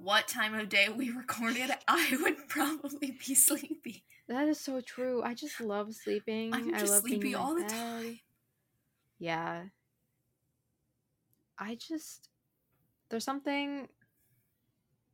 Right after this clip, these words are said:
Speaker 2: so real about sleeping.
Speaker 1: <laughs> I mean, yeah.
Speaker 2: Mm-hmm. I love
Speaker 1: I
Speaker 2: it so
Speaker 1: suppose.
Speaker 2: much.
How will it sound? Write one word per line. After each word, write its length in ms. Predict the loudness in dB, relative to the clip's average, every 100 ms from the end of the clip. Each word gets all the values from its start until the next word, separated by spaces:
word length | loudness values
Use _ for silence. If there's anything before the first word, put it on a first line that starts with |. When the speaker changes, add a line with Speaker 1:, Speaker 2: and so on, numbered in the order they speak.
| _ _ -20
Speaker 2:
so 260 | -4 -2
real 240 | 0 -2 -2
about 180 | -4
sleeping. 540 | -6 -12 -12 -12 -12 -14 _ _
Speaker 1:
<laughs> 60 | 0 2 2 0 -6 -14 -18 -20 -20 -20 _ _ _ _ _ _ _ _ -10 4
I 140 | 4 6
mean, 340 | 2 0 -2 -6 -20 _ -20 _ _ _
yeah. 540 | -12 -8 -6 0 2 0 -4 -18 -12
Speaker 2:
Mm-hmm. 260 | -6 -2 -2 -4 _ _ _ _ _ _ _ _ _ _ _ -20 -20 -20 -20 _ _ _ _ -6
I 40 |
love 220 | 0 0
Speaker 1:
I 40 | 0
Speaker 2:
it 80 | -2
so 60 |
Speaker 1:
suppose. 160 | -4 -4
Speaker 2:
much. 180 | -4